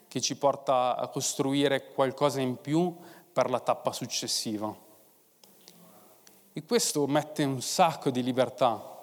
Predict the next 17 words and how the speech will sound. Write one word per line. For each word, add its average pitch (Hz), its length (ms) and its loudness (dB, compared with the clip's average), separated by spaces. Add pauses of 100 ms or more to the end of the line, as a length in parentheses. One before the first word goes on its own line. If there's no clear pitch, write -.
(220)
perché 147 300 -2
non, 160 340 2
eh, 147 400 0 (320)
non 160 140 0
vuol 165 120 0
dire 190 240 0
che - 160 -6
noi 143 320 2
dobbiamo 135 540 0
essere 131 340 0
perfetti 123 640 0
da, 117 160 -2 (120)
da 123 280 -4
subito, 135 920 0 (160)
dall'inizio 131 460 0
del 127 140 0
viaggio, 113 640 -4